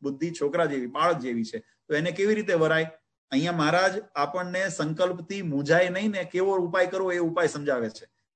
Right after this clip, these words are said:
મહારાજ કે મનના સંકલ્પથી એને આધીન પણ નહીં થઈ જવું, એનાથી મૂંઝાવું પણ નહીં. કેમ?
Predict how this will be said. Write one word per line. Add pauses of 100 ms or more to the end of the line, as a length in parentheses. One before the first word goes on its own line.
મહારાજ
કે
મનના
સંકલ્પથી
એને
આધીન
પણ
નહીં
થઈ
જવું,
એનાથી
મૂંઝાવું
પણ
નહીં. (280)
કેમ?